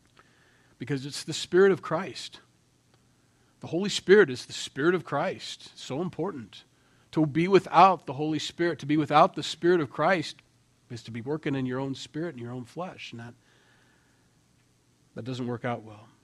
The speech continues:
in the end. And so that's what he wants. I want these gifted men and women, probably, artisans who have been filled with the Holy Spirit to make these. And I want you to separate Aaron. I want you to consecrate them. And these garments are just for these guys. Not everybody gets to wear 'em. And they're,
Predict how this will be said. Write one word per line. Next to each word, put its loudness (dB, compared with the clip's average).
in -8
the -10
end. -16
And -6
so 2
that's 2
what -2
he 0
wants. -6
I -4
want -6
these -4
gifted -2
men -6
and 0
women, -4
probably, -8
artisans -4
who -4
have -6
been -4
filled 2
with -6
the -10
Holy -6
Spirit -8
to -6
make 0
these. -10
And 0
I 4
want 6
you 2
to 2
separate 6
Aaron. -2
I -4
want -4
you -6
to -2
consecrate 0
them. -2
And 0
these 2
garments 6
are -6
just 0
for -4
these -4
guys. 0
Not 0
everybody 0
gets -4
to -8
wear 2
'em. 0
And 2
they're, 6